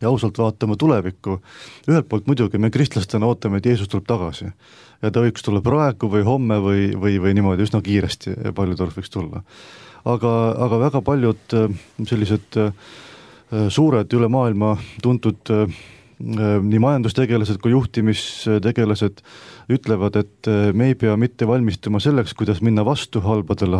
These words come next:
aegadele, mis meil ees on, vaid me peame valmistuma selleks, kuidas saada hakkama siis, kui katastroof on juba toimunud. Aga me ei räägi siin mitte tänapäeval ainult sellest majanduslikust, äh,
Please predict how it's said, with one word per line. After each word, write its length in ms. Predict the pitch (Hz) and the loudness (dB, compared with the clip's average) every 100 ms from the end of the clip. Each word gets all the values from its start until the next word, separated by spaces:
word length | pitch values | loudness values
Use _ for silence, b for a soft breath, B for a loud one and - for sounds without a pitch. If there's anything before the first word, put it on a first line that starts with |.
| 95 | 2
aegadele, 420 | 90 - - 85 | 0 -4 -4 -2
mis 80 | 85 98 | -2 0
meil 180 | 107 | 0
ees 140 | 95 - | 0 -4
on, 120 | 78 - B B B B B | -12 -14 B B B B B
vaid 160 | 110 107 | -2 0
me 80 | 104 | 0
peame 160 | 107 | 0
valmistuma 400 | 117 127 - 107 | 0 0 -2 0
selleks, 380 | 127 110 - - - B B B B - | 0 -2 -6 -14 -16 B B B B -4
kuidas 320 | 127 120 95 | -2 0 0
saada 240 | 127 113 127 | 0 2 -2
hakkama 320 | - 110 104 | -2 0 2
siis, 200 | 135 127 | 0 0
kui 100 | - | -2
katastroof 540 | 127 - 104 - 98 104 | -2 -2 -4 -2 -2 0
on 100 | 98 | 0
juba 140 | 107 | 0
toimunud. 600 | 127 107 80 82 - - - B B B B - | 0 0 -2 -8 -12 -18 -20 B B B B -4
Aga 260 | 110 104 107 107 107 92 87 | -2 0 0 2 0 -2 -2
me 140 | 120 120 | 2 2
ei 40 | |
räägi 300 | 131 131 110 | 2 0 0
siin 160 | 110 110 | 2 2
mitte 280 | 120 - | 0 0
tänapäeval 440 | 110 117 95 101 110 | 0 0 0 0 2
ainult 160 | 104 | 0
sellest 320 | 104 104 - - | -2 -4 -4 -2
majanduslikust, 960 | 143 139 95 98 101 95 - _ - | 2 2 0 -4 -4 -6 -10 _ -4
äh, 340 | 104 98 98 | 0 2 2